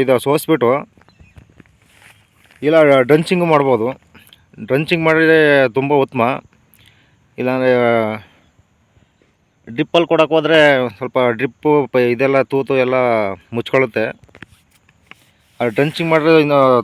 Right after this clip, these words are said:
ತುಂಬ ಉತ್ತಮ ಆಗುತ್ತೆ ನಿಮಗೆ, ಆ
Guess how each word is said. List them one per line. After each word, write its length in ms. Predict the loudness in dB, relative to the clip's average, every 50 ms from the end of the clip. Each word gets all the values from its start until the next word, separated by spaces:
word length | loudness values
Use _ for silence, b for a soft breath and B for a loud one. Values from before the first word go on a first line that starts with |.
| -2 -6
ತುಂಬ 160 | -4 0 2 2 2
ಉತ್ತಮ 180 | 0 0 0 2
ಆಗುತ್ತೆ 220 | 2 2 0 -2 -2
ನಿಮಗೆ, 220 | -2 -2 -2 -2 -4 -4 -6 -12 -20 _ _ -20 -20 -20 -20 _ _ -18 -18 -18 -20 _ _ _ _ _ B B B B B B B B B B B B B B B _
ಆ 40 | -6